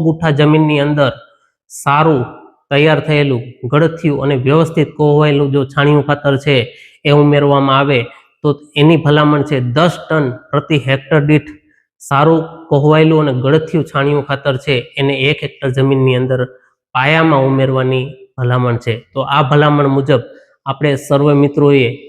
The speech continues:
તલના પાકનું વાવેતર કરવાનું હોય તો તલના પાકના વાવેતર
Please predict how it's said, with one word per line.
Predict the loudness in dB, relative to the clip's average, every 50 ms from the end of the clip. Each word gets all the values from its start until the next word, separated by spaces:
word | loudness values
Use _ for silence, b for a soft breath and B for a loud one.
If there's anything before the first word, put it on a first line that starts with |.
| -6
તલના | -2 0 2 2 2 0
પાકનું | 0 -2 -2 -2 -2 0 0 2 2
વાવેતર | 2 2 0 0 0 -2 -4
કરવાનું | -2 -2 -2 0 0 0 0 0 0 2
હોય | 2 2 2 2 0 B B B B B B
તો | -8 -8
તલના | -6 -4 -2 0 0 0 0 0 -2
પાકના | -4 -6 -4 -2 -2 0 0 0
વાવેતર | 0 0 0 -2 -2 -4